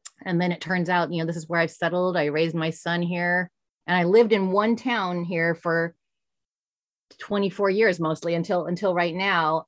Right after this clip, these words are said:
And that is just so bizarre because I, other than being in grad school, I'd never lived in one town more than two years continuously. And a lot of that time was joint custody time between parents. So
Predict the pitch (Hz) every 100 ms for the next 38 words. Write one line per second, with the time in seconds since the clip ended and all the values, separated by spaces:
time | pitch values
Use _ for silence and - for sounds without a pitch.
0 | - 165 170 165 165 180 175 185 175 170
1 | 190 185 180 170 160 151 - _ _ _
2 | _ _ _ - 196 190 180 170 - 160
3 | 185 175 175 185 190 - 170 165 180 180
4 | 180 190 160 160 160 165 - 170 165 160
5 | 156 156 185 175 165 - 160 - 196 170
6 | 165 165 160 160 165 180 170 - 170 160
7 | 151 143 156 160 151 - 170 - 147 143
8 | 156 151 151 - 165 151 175 165 147 139
9 | - 156 151